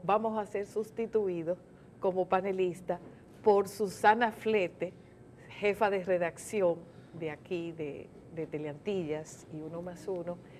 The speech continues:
y Danira Caminero, nuestra presentadora y periodista también. Así que vamos a pausar, pero, mm, eh,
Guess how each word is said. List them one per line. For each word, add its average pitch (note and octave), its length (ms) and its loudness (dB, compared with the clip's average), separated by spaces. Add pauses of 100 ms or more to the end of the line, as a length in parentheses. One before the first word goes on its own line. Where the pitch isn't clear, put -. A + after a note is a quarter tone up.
(120)
y A3 140 8
Danira F#3 800 8
Caminero, F#3 680 2 (640)
nuestra E3 600 2 (180)
presentadora F#3+ 840 2 (480)
y G3+ 100 4
periodista D#3+ 800 2
también. C#3+ 460 -8 (380)
Así G3+ 340 2
que G#3+ 380 8 (220)
vamos A3+ 440 8
a A#3+ 120 8
pausar, F#3+ 520 4 (120)
pero, F#3+ 280 12 (680)
mm, G#3+ 140 0 (140)
eh, F3 380 -2